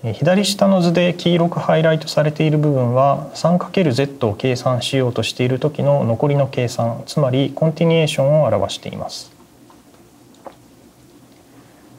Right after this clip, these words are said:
右下の図で黄色くハイライトされている部分はデリミティッドコンティニュエーションを表しています。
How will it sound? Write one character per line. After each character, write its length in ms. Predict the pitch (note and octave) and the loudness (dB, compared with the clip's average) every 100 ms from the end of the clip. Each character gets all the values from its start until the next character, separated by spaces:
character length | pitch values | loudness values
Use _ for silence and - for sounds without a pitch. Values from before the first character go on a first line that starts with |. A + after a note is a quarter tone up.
| - _ _ | -20 _ _
右 240 | C3 B2+ F3+ | -2 0 0
下 220 | - G3 | 2 4
の 140 | F#3+ | 4
図 100 | F3+ | 4
で 240 | F3 F#3+ F#3+ | 4 2 0
黄 140 | D#3+ | 0
色 120 | D#3 D3+ | 0 0
く 60 | |
ハ 120 | - | 0
イ 80 | D3 | 2
ラ 80 | D3+ | 2
イ 60 | D3+ | 0
ト 80 | |
さ 160 | - D3 | 0 -2
れ 80 | C#3+ | 0
て 120 | D#3 | 0
い 40 | |
る 80 | D3+ | 0
部 160 | D3 D3 | 2 0
分 200 | C3 C3 | 0 2
は 200 | C#3+ C3+ | 2 2
デ 160 | B2 | 0
リ 80 | C3+ | 2
ミ 100 | D3+ | 0
テ 140 | D3+ D3+ | 0 -4
ィ 20 | |
ッ 40 | - | -2
ド 100 | D3 | 0
コ 140 | D3+ | 2
ン 60 | C#3+ | 2
テ 80 | |
ィ 20 | D3 | 2
ニ 120 | D3 | 2
ュ 20 | |
エ 40 | |
ー 20 | C#3 | 0
シ 100 | - | 0
ョ 60 | |
ン 160 | C3 D#3 | 2 2
を 40 | |
表 260 | A2+ G#2 G2+ | 2 0 0
し 40 | |
て 100 | - | -4
い 60 | - | -8
ま 140 | G#2+ | -8
す。 180 | - - | -12 -18